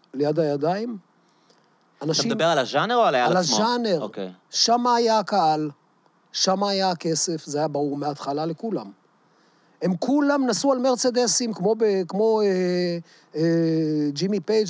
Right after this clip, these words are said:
Speaker 1: ב-,
Speaker 2: <laughs>
Speaker 1: מ-,
Speaker 2: הם
Speaker 1: מהלד
Speaker 2: היו
Speaker 1: זה-,
Speaker 2: הרוקסטרים.
Speaker 1: הם היו הרוקסטרים,
Speaker 2: כן,
Speaker 1: אחי.
Speaker 2: כן,
Speaker 1: אצלהם
Speaker 2: כן.
Speaker 1: היו הבחורות, ואצלהם היו
Speaker 2: <laughs>
Speaker 1: המאפרות,
Speaker 2: נכון.
Speaker 1: ואצלהם היו הבגדים,
Speaker 2: כן.
Speaker 1: ואצלהם היו התכשיטים והגורמטים, ואצלהם היו
Speaker 2: כן,
Speaker 1: המרצדסים.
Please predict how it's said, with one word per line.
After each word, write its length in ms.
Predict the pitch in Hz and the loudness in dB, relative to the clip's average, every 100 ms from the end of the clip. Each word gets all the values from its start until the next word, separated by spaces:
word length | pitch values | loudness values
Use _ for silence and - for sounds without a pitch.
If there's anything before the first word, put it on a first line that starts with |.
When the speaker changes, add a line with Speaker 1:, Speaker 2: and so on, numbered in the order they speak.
| 156 | 0
Speaker 1:
ב-, 60 | |
Speaker 2:
<laughs> 560 | 165 160 160 160 160 202 | 0 2 2 0 0 0
Speaker 1:
מ-, 120 | 170 | 0
Speaker 2:
הם 140 | 170 | 0
Speaker 1:
מהלד 240 | 165 170 - | 2 2 2
Speaker 2:
היו 80 | - | 2
Speaker 1:
זה-, 100 | - | 2
Speaker 2:
הרוקסטרים. 540 | 240 233 - 147 104 | 0 -2 -2 -2 2
Speaker 1:
הם 180 | 240 339 | 2 4
היו 200 | 339 349 | 4 6
הרוקסטרים, 600 | 349 370 - 381 302 269 | 6 4 2 2 2 4
Speaker 2:
כן, 40 | |
Speaker 1:
אחי. 460 | 175 127 262 202 131 - | 2 0 0 0 -2 -4
Speaker 2:
כן, 240 | 123 98 - 220 | -6 -6 -4 -2
Speaker 1:
אצלהם 380 | - 254 277 269 | 0 2 4 4
Speaker 2:
כן. 40 | |
Speaker 1:
היו 180 | 277 269 | 4 2
הבחורות, 640 | 262 202 233 190 175 170 | 2 0 2 2 2 0
ואצלהם 500 | 170 175 - 208 226 | -2 0 0 0 2
היו 200 | 226 226 | 2 2
Speaker 2:
<laughs> 20 | 226 | 2
Speaker 1:
המאפרות, 600 | 220 208 - 165 170 175 | 2 0 2 2 2 0
Speaker 2:
נכון. 80 | 165 | -2
Speaker 1:
ואצלהם 340 | 170 - 202 | -2 2 2
היו 160 | 226 226 | 2 2
הבגדים, 640 | 214 202 214 208 202 202 196 - | 2 -2 -2 -2 -2 -4 -8 -10
Speaker 2:
כן. 100 | - | -4
Speaker 1:
ואצלהם 360 | - 202 254 254 | -2 0 2 2
היו 160 | 269 269 | 4 2
התכשיטים 560 | 277 - 269 269 262 | 2 0 0 0 0
והגורמטים, 720 | 254 240 247 233 208 233 226 | 2 2 2 2 0 -2 -2
ואצלהם 360 | 208 175 214 226 | -2 0 0 0
היו 180 | 240 233 | 2 2
Speaker 2:
כן, 80 | 233 | 2
Speaker 1:
המרצדסים. 400 | 214 214 180 | 0 0 0